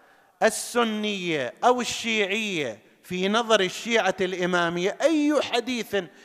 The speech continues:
من الأحاديث لا بد أن يعرض على النقد السندي والنقد المتني والموضوعي. فإذا كان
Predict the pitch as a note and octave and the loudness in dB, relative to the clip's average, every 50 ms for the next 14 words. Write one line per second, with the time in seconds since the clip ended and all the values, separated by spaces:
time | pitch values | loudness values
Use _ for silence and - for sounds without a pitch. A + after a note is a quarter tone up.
0 | - - - G3+ B3 C4 C4 B3+ B3 A3+ A3 A#3 - A3+ A#3+ C4 B3 C#4 C#4 C#4 | -16 -8 -2 0 0 2 2 0 0 0 -2 -4 -2 -2 -2 -2 0 -2 -4 -4
1 | - A3 G#3+ G#3+ G#3+ A3 G#3 G#3 G3 F3 E3+ G#3 F3+ G3 G3 G3 G3+ G3+ F#3 E3+ | -2 2 4 6 6 6 6 2 -2 0 0 0 2 0 0 0 0 -2 0 2
2 | F#3 F3+ F3+ F3 E3+ E3 D#3+ E3+ F3+ F#3 F3 E3+ E3+ F#3 A3 A3 - - F#3+ F#3+ | 2 2 2 2 2 2 4 4 4 2 2 -4 -4 -4 -4 -4 -2 -2 -2 -2
3 | F#3+ F#3 - - G3 A3 A3+ A#3+ C4 C4 B3 A#3+ C4+ C#4+ D4 C#4 A#3+ - - - | -2 -4 -4 -4 -4 -2 -2 0 -2 -2 -2 -2 -2 -2 -2 -4 -6 -10 -18 -20
4 | - - - D#3+ E3+ F3 E3+ F3 G3+ A#3 A#3 - A3 F#3 F3+ G3+ F#3+ F#3 F#3 G#3+ | -20 -12 -4 0 0 0 0 0 -2 -2 -2 -2 -2 0 2 2 2 0 0 2
5 | C4+ C#4 - - - G#3 G3+ G3 F#3 E3 D3 D3 D3+ D3 C#3+ C#3+ C#3+ C#3 C3+ C3+ | 2 2 2 -2 -8 -6 -4 -2 -2 -2 0 0 0 0 0 0 0 0 0 0
6 | C3+ C#3+ A#3 D4 D#4 C#4+ A3 D#3+ D3+ A#2+ - - - _ _ _ _ _ _ _ | -2 -2 2 4 4 4 4 2 -2 -8 -10 -16 -20 _ _ _ _ _ _ _
7 | _ _ _ _ _ _ _ _ _ _ - C3 C#3+ C#3+ C#3 D#3 D3+ C#3+ - - | _ _ _ _ _ _ _ _ _ _ -8 -6 -4 0 2 4 4 4 4 4
8 | F3+ F3+ E3+ D3 B2+ G#2 | 6 6 6 4 2 -2